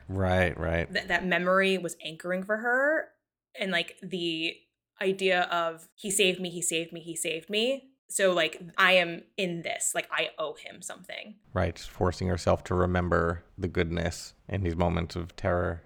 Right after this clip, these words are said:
Speaker 2: Right, like, the imagination she's imagining is, like, he's still a good uncle.
Speaker 1: Yeah, that he's still capable of sacrifice.
Speaker 2: And ultimately, he's not.
Speaker 1: Right, right. Um, is there something with the way that Abu and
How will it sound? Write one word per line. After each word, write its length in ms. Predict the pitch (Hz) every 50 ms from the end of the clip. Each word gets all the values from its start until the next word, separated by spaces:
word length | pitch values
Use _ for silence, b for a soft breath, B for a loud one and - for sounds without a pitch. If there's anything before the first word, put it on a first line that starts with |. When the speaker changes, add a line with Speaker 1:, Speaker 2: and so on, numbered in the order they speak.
| - _
Speaker 2:
Right, 260 | - 190 165 135 - -
like, 120 | 196 190
the 60 | 196
imagination 560 | 202 202 196 190 208 196 175 175 - - 175
she's 220 | 170 - 180 175 170
imagining 640 | 180 175 - 180 175 175 180 170 175 170 156 160
is, 100 | 165 156 151
like, 140 | - -
he's 200 | - - 180 -
still 240 | - - 165 143 131
a 40 | -
good 200 | - - 95 95 - _
uncle. 300 | 165 156 - - - - -
Speaker 1:
Yeah, 420 | 90 90 85 82 87 90 90 85 - - - - -
that 100 | - 98
he's 120 | 90 90 -
still 180 | - - 92
capable 440 | 90 - 101 90 - 90 87 87 85 82
of 80 | 80
sacrifice. 680 | - 90 87 - - 87 - - 87 85 82 85 - - -
Speaker 2:
And 220 | 196 175 175 - -
ultimately, 360 | - 202 185 190 185 175 165
he's 200 | 156 160 160 -
not. 420 | 165 - - 170 165 - - - -
Speaker 1:
Right, 300 | - 95 98 - - - -
right. 280 | - - 87 82 90 - - _ _ _ -
Um, 260 | - 101 95 92 95
is 180 | 101 101 110 98
there 100 | 107 104
something 420 | 92 - 123 113 104 120 110 98 95
with 200 | 95 90 - -
the 100 | - 92
way 200 | 87 87 87 87
that 240 | 82 90 87 - - - - - -
Abu 460 | 92 92 85 85 90 90 90 87 87
and 600 | - 82 85 85 85 85 87 87 85 87 82 80